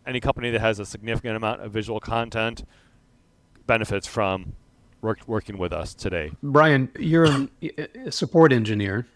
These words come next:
Speaker 2: a manager of that group, uh, but I've never needed, I've never even thought of needing support with your tool because it's,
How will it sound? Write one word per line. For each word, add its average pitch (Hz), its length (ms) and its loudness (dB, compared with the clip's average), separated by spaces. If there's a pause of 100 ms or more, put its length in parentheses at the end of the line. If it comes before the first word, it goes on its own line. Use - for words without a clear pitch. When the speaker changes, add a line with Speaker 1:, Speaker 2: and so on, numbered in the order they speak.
Speaker 2:
a 190 140 -10
manager 131 400 0
of 113 60 -2
that 110 220 0
group, 123 380 0 (640)
uh, 135 120 -8 (440)
but 123 160 -2 (180)
I've 143 180 2
never 117 280 2
needed, 110 500 0 (380)
I've 117 200 2
never 117 240 2
even 113 240 2
thought 135 240 6
of 101 80 2
needing 101 280 -2
support - 560 -4 (180)
with 110 240 -2
your 110 100 -4
tool 120 340 0
because 113 360 -6
it's, - 360 -6